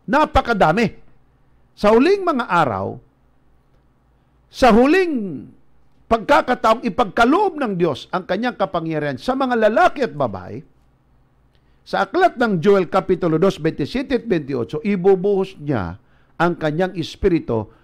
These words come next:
sa mga lalaki at babae, sa mga binata at mga dalaga, sa mga may edad o walang, o yung hindi pa katandaan, ay ibubuhos niya ang kanyang espiritu. Ito po ang sinabi, Joel dos, twenty-seven at twenty-eight.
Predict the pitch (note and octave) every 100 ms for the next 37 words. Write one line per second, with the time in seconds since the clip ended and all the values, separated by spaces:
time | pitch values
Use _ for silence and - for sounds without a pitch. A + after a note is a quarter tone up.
0 | _ - - D3+ C#3+ C3 B2 F#3 - G3
1 | F3 G3 D#3 B2 A#2 A#2 - - C#3+ C3
2 | A#2 G#2+ D3 A3 A3 G#3 G3+ G3+ G3+ F3+
3 | D3+ A2+ G#2 B2 A#2+ - - F#3 F3+ F3
4 | E3 D#3+ C#3 B2+ A3 C#4 A#3+ E3+ C#3+ C#3
5 | B3+ C4 D3 C#3+ C#3 D3+ D#3 F#3 E3+ D3+
6 | G#3+ - G3+ E3 D#3+ C3 A#2 E3 C#3+ A2
7 | - - - F3 G3 D#3 D3+ E3 D3+ C#3+
8 | D3+ B2 C3+ C3+ A#2+ - - - C3 F2+
9 | - - _ _ _ _ _ _ _ _
10 | - E3 A3+ G3+ D#3 E3 D#3 G#2+ F2 -
11 | F#2+ E3+ G#3+ F3+ G3 F#3 - - - -
12 | B2+ A#2 C#3+ G3 F#3+ F#3 E3+ D#3+ D#3+ D#3
13 | F#2+